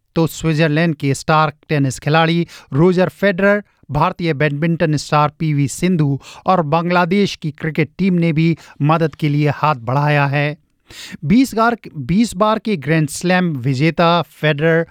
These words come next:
और उनकी पत्नी ने कोरोना वायरस संकट से जूझ रहे अपने देश के लोगों की मदद के लिए बुधवार को सात करोड़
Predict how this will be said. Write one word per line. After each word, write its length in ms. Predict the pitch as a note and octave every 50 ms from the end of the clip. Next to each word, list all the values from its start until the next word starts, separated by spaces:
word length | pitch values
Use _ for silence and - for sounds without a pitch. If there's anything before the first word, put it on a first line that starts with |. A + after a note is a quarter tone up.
| - - - - -
और 140 | - F#3+ G3+
उनकी 380 | - - G#3+ G3+ F#3 E3 F#3+ F3+
पत्नी 420 | - - F3 - _ G3 G3 G3
ने 180 | G3 G3+ G#3 F#3+
कोरोना 440 | - - D3+ C#3 D3 D3+ D3 C#3+
वायरस 400 | C#3 B2+ C#3 D3+ E3 E3 E3 -
संकट 380 | - - D#3+ D#3 D3 - D3+ C3+
से 180 | - D3+ C#3 C3
जूझ 300 | A#2 C#3 D3 D3 B2+ D3
रहे 240 | C#3+ D3 D3 D#3
अपने 380 | D3+ - D3 C3+ - D3 C3+ C3
देश 360 | A#2 A#2 D#3+ F3+ F#3 E3 -
के 160 | - - D3+
लोगों 360 | C#3+ C3 C#3 D3 D3+ D#3+ E3+ D3+
की 140 | C#3 D3
मदद 360 | C#3+ C3+ C3 C3 D#3+ E3+ - _
के 140 | - F#3+
लिए 300 | F#3 F#3+ F#3+ G3 G3+ G3+ - - - - - _ -
बुधवार 540 | C3 D#3 E3 D3 D3 E3+ F3+ F#3 F#3+ F#3+ F#3
को 400 | - _ F3 F3 F3+ F3+ F3+ - - - - - _
सात 440 | - - - - G#3+ G#3+ A3+ - -
करोड़ 400 | - F#3 F3 F3+ F#3 F#3+ F#3+